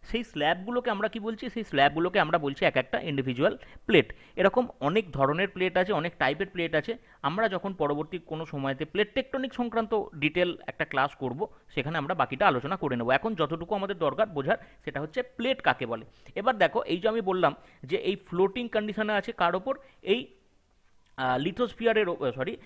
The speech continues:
এই asthenosphere-এর ওপর লিথোস্ফিয়ারিক স্ল্যাবগুলো। তাহলে চিন্তা করে দেখো, এটা ধরো ওই আমাদের asthenosphere-টা যেটা আমি বললাম, এবং তার ওপর এরকমভাবে পাথরের মতো বড় বড় অংশে এরা ভেসে আছে। এই যে asthenosphere-টা, এর চরিত্র হচ্ছে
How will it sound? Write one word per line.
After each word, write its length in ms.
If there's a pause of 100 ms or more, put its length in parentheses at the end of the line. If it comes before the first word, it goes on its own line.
(180)
এই 180
asthenosphere-এর 800
ওপর 160
লিথোস্ফিয়ারিক 600
স্ল্যাবগুলো। 680 (280)
তাহলে 460
চিন্তা 280
করে 160
দেখো, 200
এটা 220
ধরো 300
ওই 260 (320)
আমাদের 320
asthenosphere-টা 840
যেটা 340 (480)
আমি 140
বললাম, 340
এবং 240
তার 220
ওপর 200
এরকমভাবে 400
পাথরের 480
মতো 260
বড় 220
বড় 180
অংশে 400
এরা 240 (240)
ভেসে 320
আছে। 240 (380)
এই 260
যে 340 (240)
asthenosphere-টা, 840 (100)
এর 220
চরিত্র 420
হচ্ছে 360